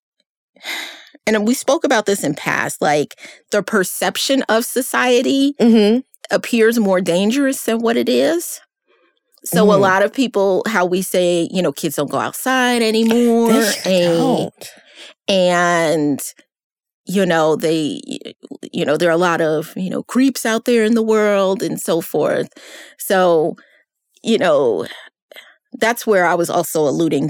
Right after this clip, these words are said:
Speaker 1: to, um, do we need to be, do we need to be or have to be more overbearing or in-, more involved?
Speaker 2: I think it's a mixture of involvement and, I mean, you all, I mean, you want, we all want the best for our kids. Let's not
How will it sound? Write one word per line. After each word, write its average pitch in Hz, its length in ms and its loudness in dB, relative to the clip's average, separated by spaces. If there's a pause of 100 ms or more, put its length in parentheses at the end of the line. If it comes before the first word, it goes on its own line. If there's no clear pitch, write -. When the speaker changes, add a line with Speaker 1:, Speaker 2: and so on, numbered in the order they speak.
(120)
Speaker 1:
to, 135 440 -4 (180)
um, - 360 -8 (340)
do 196 160 -2
we 170 120 2
need 165 300 0
to 185 120 -4
be, 147 460 -4 (180)
do 160 140 -6
we 139 100 -4
need 156 260 -4
to - 140 -8 (100)
be - 340 -8
or - 120 -6
have 147 360 -8 (240)
to - 120 -6
be 156 220 -6
more 175 420 -6
overbearing 85 760 -10 (1120)
or 165 160 2
in-, 151 200 -2
more 160 220 -4
involved? 226 500 -4 (1160)
Speaker 2:
I 185 60 0
think 240 220 2
it's 254 140 -2
a 269 60 4
mixture 254 360 2
of 190 160 2
involvement 185 800 2
and, 170 600 0
I - 80 0
mean, 220 180 2
you 285 140 4
all, 254 180 4
I - 60 2
mean, 220 160 2
you 226 100 2
want, 240 200 2 (120)
we 240 120 4
all 247 140 4
want 185 180 0
the - 80 -6
best 135 200 -2
for - 80 -6
our 190 80 -2
kids. - 340 -10
Let's - 220 -4
not 170 260 -2